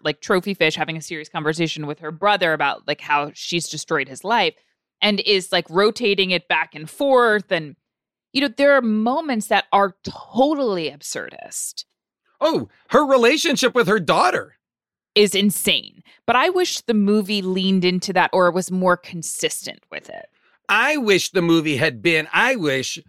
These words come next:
Speaker 2: the movie had been about Shelley Long.
Speaker 1: Oh, that's interesting.
Speaker 2: That's a more interesting movie to me, and that the others are supporting players to her meddling, and that she needs to learn a lesson in not meddling because it
Speaker 1: Mm.
Speaker 2: causes harm.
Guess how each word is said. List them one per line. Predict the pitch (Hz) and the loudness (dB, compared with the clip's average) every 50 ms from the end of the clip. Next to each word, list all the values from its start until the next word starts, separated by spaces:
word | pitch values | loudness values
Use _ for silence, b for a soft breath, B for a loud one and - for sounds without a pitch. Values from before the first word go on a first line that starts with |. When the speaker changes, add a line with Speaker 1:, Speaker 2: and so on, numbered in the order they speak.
| _ _ _ - | _ _ _ -2
Speaker 2:
the | 135 175 185 | 0 0 2
movie | 175 180 208 226 233 208 233 196 | 4 4 4 2 2 0 -2 -4
had | 143 - - 151 170 180 170 147 | -4 -2 0 0 0 0 -2 -2
been | 151 160 156 156 | -2 0 0 0
about | 143 127 139 139 139 120 | 0 0 0 0 0 -2
Shelley | - - - 147 135 131 127 120 | -4 -2 -2 0 0 0 -2 -2
Long. | 113 113 107 113 123 135 175 214 226 233 _ _ _ _ _ _ _ _ _ _ _ _ _ _ _ _ _ _ _ _ - _ - | -4 -4 -2 -2 -2 -4 -4 -6 -10 -12 _ _ _ _ _ _ _ _ _ _ _ _ _ _ _ _ _ _ _ _ -12 _ 0
Speaker 1:
Oh, | 202 196 190 185 | 2 2 2 2
that's | 190 190 185 - | 0 -4 -4 -6
interesting. | 180 165 - - 165 156 - - 208 | -8 -8 -6 -6 -6 -6 -2 0 2
Speaker 2:
That's | 214 220 226 - - | 2 2 0 0 0
a | 247 | 0
more | 220 214 202 196 196 | 0 0 -2 -2 -2
interesting | - 180 180 151 - 185 147 - - 170 151 147 | 0 0 0 2 2 0 0 2 0 0 2 2
movie | 143 143 151 151 151 143 185 185 | 2 4 4 4 4 2 -2 -4
to | 170 - 208 | -4 -4 -4
me, | 202 202 202 202 208 | -2 -2 -2 -2 -2
and | - 175 156 160 147 | 0 0 0 0 0
that | 151 143 - | -2 -2 -2
the | 160 175 - | -4 -2 0
others | 170 170 180 160 196 190 185 165 131 | 2 2 2 2 2 0 0 0 -2
are | 185 - 147 151 143 | -2 0 0 0 0
supporting | - - 160 117 - - 135 165 160 160 170 170 165 | 0 -2 -4 -4 0 0 0 0 2 0 0 -2 -4
players | - - 165 160 165 160 156 147 - | -4 -2 -2 0 0 0 -2 -4 -4
to | - 147 123 | -4 -4 -2
her | - 143 170 156 | 0 0 0 0
meddling, | 139 123 120 120 127 131 147 156 185 202 220 220 208 | 0 0 0 0 0 0 0 -2 -2 -2 -2 -4 -2
and | 170 151 156 | -2 -2 -2
that | 147 127 - | -2 -2 -2
she | - - - 170 190 202 190 165 147 139 127 120 - _ _ _ _ _ - | -2 -2 0 0 0 0 0 0 0 -2 -4 -6 -10 _ _ _ _ _ -2
needs | 151 170 165 156 123 - | 0 0 0 0 -2 -2
to | - 185 | 0 0
learn | 170 170 160 170 175 180 170 156 | 2 4 4 4 4 4 2 2
a | |
lesson | 147 147 147 147 143 - - 180 160 156 156 165 | 0 2 2 0 0 -2 -2 -4 -4 -4 -6 -8
in | - 170 156 151 147 143 139 143 139 - | -4 -2 0 0 0 -2 -4 -6 -8 -8
not | 139 135 135 135 131 127 131 139 147 - - _ | -8 -6 -4 -2 -2 0 2 0 0 -2 -4 _
meddling | 131 135 135 131 135 147 151 165 180 196 202 185 | -6 -2 0 0 0 0 0 -2 -4 -4 -2 -4
because | 151 - - 151 135 151 | -4 -2 -2 -2 0 0
it | 214 202 | -2 -2
Speaker 1:
Mm. | |
Speaker 2:
causes | 180 131 135 131 123 113 131 110 - | -2 -2 -2 -2 -2 -4 -6 -8 -8
harm. | - - 120 127 131 156 196 226 262 247 | -8 -4 -2 -2 0 0 -2 -2 -4 -6